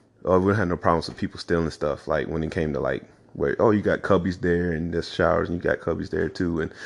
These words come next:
nobody steals stuff. Nobody steals. I'm like, "Why you keep talking about stealing?" I don't know how I feel about that yet,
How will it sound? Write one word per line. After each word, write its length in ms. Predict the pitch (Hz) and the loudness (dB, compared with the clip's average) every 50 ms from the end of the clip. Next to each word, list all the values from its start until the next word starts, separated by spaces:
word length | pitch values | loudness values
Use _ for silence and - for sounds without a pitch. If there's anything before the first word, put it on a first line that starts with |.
| - - - | -16 -4 0
nobody 240 | - 147 127 98 87 | 4 4 6 4 4
steals 320 | - - 101 101 95 - | 4 4 6 6 6 4
stuff. 200 | - - 82 85 | 2 0 -2 0
Nobody 280 | 95 117 135 135 98 - | 0 2 2 2 2 2
steals. 320 | - - 95 92 82 78 | 2 2 2 2 2 0
I'm 100 | 110 131 | -4 -6
like, 160 | - - - | -8 -10 -10
"Why 100 | - - | -10 -10
you 180 | - 196 - - - _ _ _ _ | -10 -8 -10 -12 -14 _ _ _ _
keep 180 | - - 104 - | -8 -8 -8 -8
talking 260 | - 117 113 110 92 | -10 -10 -8 -6 -4
about 160 | 82 - - | -4 -4 -4
stealing?" 440 | - - - - 107 98 82 78 92 | -6 -8 -2 2 2 4 4 4 4
I 80 | 113 131 | 4 6
don't 120 | 131 123 | 6 6
know 60 | 113 | 6
how 140 | 113 98 95 | 4 4 2
I 20 | |
feel 260 | 90 - - 104 85 80 | 0 2 2 4 4 4
about 240 | 78 - 76 - | 2 0 -2 -2
that 140 | - - 60 | -2 -4 -4
yet, 220 | 65 - - - | -4 -6 -8 -8